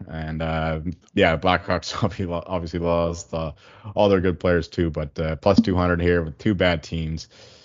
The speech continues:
I gotta go that way. I mean, uh, they can show up.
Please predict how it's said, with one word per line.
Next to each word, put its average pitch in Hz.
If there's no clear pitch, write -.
I 95
gotta 98
go 110
that 98
way. 82
I 82
mean, 87
uh, 90
they 95
can -
show 92
up. 110